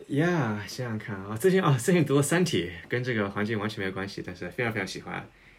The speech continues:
也非常推荐。不过我觉得读太有兴趣，有时候晚上睡不着觉，所以不要，不要在睡觉之前太，太接近的时候读。啊，还有呢，另外一本书是 nonfiction 的，我也挺喜欢的，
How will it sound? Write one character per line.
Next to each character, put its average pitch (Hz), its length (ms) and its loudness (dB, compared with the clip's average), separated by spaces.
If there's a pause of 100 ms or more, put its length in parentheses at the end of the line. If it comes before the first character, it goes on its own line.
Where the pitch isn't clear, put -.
(320)
也 90 180 -4
非 104 100 -6
常 101 120 0
推 104 180 0
荐。 101 320 -4 (540)
不 151 80 0
过 214 100 4
我 208 100 10
觉 139 120 4
得 185 80 4
读 185 120 0
太 160 200 2
有 104 100 4
兴 165 160 0
趣， 117 180 -2
有 95 60 2
时 95 80 -2
候 113 80 0
晚 95 80 -2
上 113 100 -2
睡 - 140 0
不 135 60 -2
着 113 120 2
觉， 113 300 -2
所 - 180 -6
以 95 220 -2 (400)
不 - 80 -6
要， 117 80 -2
不 107 100 0
要 151 300 4
在 113 400 0
睡 160 180 2
觉 165 80 8
之 - 120 2
前 104 200 0
太， 117 240 -2
太 127 140 -4
接 135 160 -2
近 135 100 -2
的 117 60 -4
时 104 160 -8
候 95 80 -6
读。 - 240 -12 (1080)
啊， 98 440 -4 (1120)
还 131 340 -6
有 127 240 -2
呢， 98 440 -12 (200)
另 196 140 2
外 214 120 4
一 190 40 2
本 104 220 -2
书 113 240 -8
是 113 160 -10
nonfiction 117 560 -2
的， 90 160 -6
我 92 80 -6
也 95 80 -4
挺 95 160 -10
喜 95 140 -10
欢 90 160 -10
的， 92 240 -6